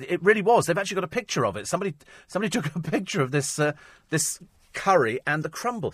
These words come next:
But I think you could literally have, could you not? You could have crumb-, could you not have sweet and savoury on the same plate? Would that not, would that not work? Would that not work? Listening from Gibraltar, says Anne, "Supermarkets here full of Halloween costumes. It's been pouring with rain for the past few days."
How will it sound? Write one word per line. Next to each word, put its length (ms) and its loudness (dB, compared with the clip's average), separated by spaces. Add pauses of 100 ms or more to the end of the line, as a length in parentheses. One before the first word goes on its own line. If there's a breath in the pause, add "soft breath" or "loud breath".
(140 loud breath)
But 100 0
I 140 6
think 300 -4
you 80 -4
could 180 -2
literally 360 -4
have, 360 -2
could 180 -6
you 120 -4
not? 280 -2 (460 soft breath)
You 100 -4
could 140 -2
have 200 -4
crumb-, 300 -4
could 200 -10
you 60 -2
not 120 -4
have 140 -6
sweet 300 -6
and 100 -6
savoury 400 -2
on 80 -4
the 60 -6
same 260 -4
plate? 340 -8
Would 100 -4
that 160 -2
not, 180 0 (380 soft breath)
would 100 -2
that 120 0
not 180 -4
work? 520 0 (460)
Would 80 -8
that 100 -2
not 120 -4
work? 300 -8 (380 loud breath)
Listening 240 2
from 160 4
Gibraltar, 540 4
says 320 2
Anne, 440 2
"Supermarkets 680 0
here 120 0
full 300 -2
of 80 -4
Halloween 420 -4
costumes. 500 -6 (200 loud breath)
It's 100 -20
been 120 0
pouring 380 4
with 140 -2
rain 240 2
for 60 -6
the 80 -6
past 260 -4
few 120 -6
days." 160 -4